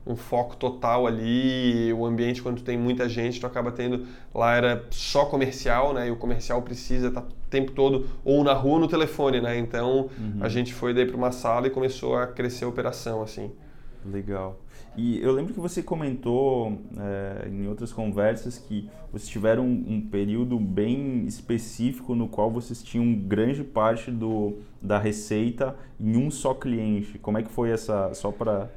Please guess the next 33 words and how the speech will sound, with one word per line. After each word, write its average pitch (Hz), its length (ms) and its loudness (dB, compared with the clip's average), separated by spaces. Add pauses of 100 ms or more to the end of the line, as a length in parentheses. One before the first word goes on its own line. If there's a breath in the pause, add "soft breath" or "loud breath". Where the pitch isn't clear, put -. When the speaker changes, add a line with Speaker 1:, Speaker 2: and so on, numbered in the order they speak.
(140)
Speaker 1:
É, 127 320 4
isso, 131 160 2
Speaker 2:
contextualizar? 131 1120 4
Speaker 1:
isso 147 420 0
é 151 100 4
um, 147 300 2
é 131 80 2
um 143 200 2
dos 135 240 0
riscos 135 460 -2
que - 80 -6
eu 127 80 2
vejo 131 180 2
que 143 60 -4
acontece 131 500 -2
muito 127 360 2
com 135 120 -4
quem 135 200 -2
trabalha 127 420 2
com 131 220 -4
contas 127 340 -2
enterprise, 120 640 0
né? 110 140 -2
O 113 100 -2
cara 117 140 -6
fala, 139 160 0
"Ah, - 20 4
eu 127 60 0
quero 127 180 -2
trabalhar 135 300 0
com 139 220 -2
grandes 143 340 4
contas", 120 720 0